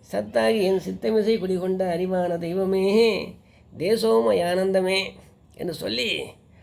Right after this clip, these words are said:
அந்த சிவனை போற்றி பாடுவார். அப்படி சிவனை போற்றி பாடுகிற போது எப்படி திருமாலை போற்றி பாடுபவர்களெல்லாம் ராமனையும் கண்ணனையும் போற்றி பாடுகிறார்களோ, அதே போல் அந்த, அஹ், தாய்மானவர் என்ன செய்கிறார்? அந்த சிவனை போற்றி பாடுகிற போது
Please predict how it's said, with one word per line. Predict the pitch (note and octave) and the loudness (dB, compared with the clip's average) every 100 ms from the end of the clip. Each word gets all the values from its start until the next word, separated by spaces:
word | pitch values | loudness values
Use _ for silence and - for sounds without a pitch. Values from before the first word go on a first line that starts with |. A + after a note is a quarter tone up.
| - | -20
அந்த | - C#3 | -10 -8
சிவனை | C3+ D#3+ F3 D3+ | -8 -4 -4 -4
போற்றி | C#3+ D3 - | -6 -8 -8
பாடுவார். | - B2+ A2 A#2 - - - - | -8 -8 -6 -6 -10 -20 -20 -20
அப்படி | - E3 D#3 | -14 -8 -8
சிவனை | - G3 A3 | -2 2 2
போற்றி | G3+ F#3+ F#3+ F#3 | 0 -4 -6 -6
பாடுகிற | E3 F3+ E3+ E3+ | -4 -2 -2 -2
போது | F#3 F3 | -4 -6
எப்படி | D#3+ G3+ F#3+ | -6 -4 -2
திருமாலை | F3+ G3 G3+ G3 | -2 0 2 2
போற்றி | F3+ F#3 F#3+ | -2 -6 -6
பாடுபவர்களெல்லாம் | F#3 F3 F3+ F3 F3+ F3+ F#3+ G#3+ - - - - - - | -6 -2 -2 -2 -2 0 0 0 -2 -12 -20 -20 -20 -16
ராமனையும் | - F3 G#3 G#3 F#3+ | -6 -2 2 2 2
கண்ணனையும் | E3+ F3 F3+ F#3 F3+ | 0 -2 0 0 -2
போற்றி | F3 F3+ | -6 -6
பாடுகிறார்களோ, | F3+ E3 F3 F3 F3+ G3+ A#3+ F#3 A2+ - - - - | -8 -4 -2 -2 0 0 0 -2 -8 -14 -20 -20 -12
அதே | - A3 B3 | -4 0 2
போல் | G3 G3 | 2 0
அந்த, | F#3 F3 E3+ D#3+ C3+ A#2 - - - - - | -2 -2 -2 -2 -4 -8 -18 -20 -20 -20 -8
அஹ், | - E3 D#3+ D3+ D3 | -4 0 2 2 0
தாய்மானவர் | D3+ F#3 F#3+ F#3 E3+ | -2 0 2 2 0
என்ன | D#3+ F3 | -2 -6
செய்கிறார்? | E3 E3+ F#3 A#3 F#3 - - - - - - - - - | -6 -6 -2 -2 -2 -10 -18 -20 -20 -20 -20 -20 -20 -18
அந்த | - D#3 D3 C#3 | -8 -4 -4 -4
சிவனை | F#3 G#3 G3 | 0 0 0
போற்றி | - F#3+ F#3 | -2 -6 -6
பாடுகிற | - E3+ E3+ E3+ F3 | -6 -4 -2 -2 -4
போது | G3+ A3 E3+ | -2 -2 -2